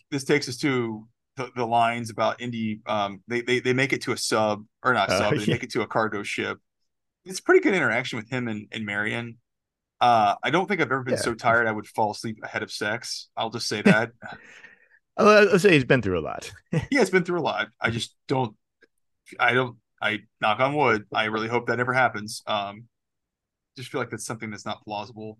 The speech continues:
Speaker 1: for me, but I, hey, I could be wrong. Uh, but I do like the, the interaction with, with, uh, Indy and Marion and, and the whole line of, you know, it's,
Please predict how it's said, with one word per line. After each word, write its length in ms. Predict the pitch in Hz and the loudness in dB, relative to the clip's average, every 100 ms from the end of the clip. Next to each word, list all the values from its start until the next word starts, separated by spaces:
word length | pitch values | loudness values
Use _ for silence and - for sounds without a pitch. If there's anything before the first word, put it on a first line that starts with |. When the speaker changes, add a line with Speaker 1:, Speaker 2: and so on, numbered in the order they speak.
| _ | _
Speaker 1:
for 100 | 117 | -12
me, 160 | 110 113 | -8 -8
but 140 | 113 - | -8 -4
I, 180 | 131 - | -4 -2
hey, 200 | 120 107 | -4 -4
I 40 | - | -8
could 140 | 117 | -12
be 60 | 107 | -8
wrong. 320 | 101 107 107 - _ _ _ _ _ _ - | -6 -6 -6 -12 _ _ _ _ _ _ 2
Uh, 240 | 131 120 | 4 4
but 160 | 123 165 | 4 4
I 60 | |
do 140 | 165 233 | 4 2
like 200 | 170 - | 2 2
the, 280 | 123 107 - | 0 0 -2
the 100 | 120 | -6
interaction 440 | 123 123 117 - 110 | 0 0 0 -4 -10
with, 120 | 104 _ 110 - | -12 _ -18 -14
with, 120 | 117 - _ _ _ _ _ _ _ | -14 -14 _ _ _ _ _ _ _
uh, 320 | 110 104 95 92 _ _ | -4 -2 -4 -8 _ _
Indy 280 | 131 131 123 | -8 -2 -2
and 100 | 110 | -2
Marion 440 | 107 107 104 101 101 | -2 -2 -2 -4 -8
and, 160 | 104 | -10
and 100 | 117 | -8
the 60 | 110 | -6
whole 160 | 120 110 | -2 0
line 260 | 110 107 | 2 0
of, 140 | 101 113 | -4 -8
you 80 | |
know, 160 | 104 104 | -8 -8
it's, 300 | 104 - - | -6 -8 -8